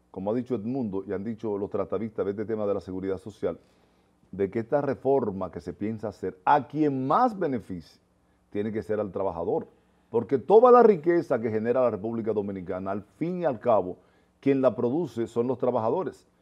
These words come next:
Así que ojalá que hagamos esta reforma en este año dos mil veintiuno que se acerca, que para mí va a ser un año muy bueno. Ya tendremos controlada la pandemia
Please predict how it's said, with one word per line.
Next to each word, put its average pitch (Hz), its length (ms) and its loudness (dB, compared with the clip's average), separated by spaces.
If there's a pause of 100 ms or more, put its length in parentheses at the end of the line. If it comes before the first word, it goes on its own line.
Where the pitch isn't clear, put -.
(240)
Así 113 260 -4
que 147 100 -4
ojalá 160 320 4
que 160 100 -2
hagamos 139 440 -2 (720)
esta 127 240 2
reforma 131 440 0
en 120 80 -2
este 120 220 -2
año 120 260 -2
dos 107 140 -2
mil 110 140 -4
veintiuno 113 460 -4
que 104 100 -4
se 107 100 -6
acerca, 117 400 0
que 95 100 -6
para 98 180 0
mí 107 100 -2
va 107 100 -2
a - 20 -2
ser 104 140 -2
un 104 100 -4
año 104 180 -4
muy 101 120 -6
bueno. 131 320 -6 (380)
Ya 101 240 0
tendremos 101 500 -4
controlada 95 480 -4
la 95 140 -4
pandemia 95 560 -8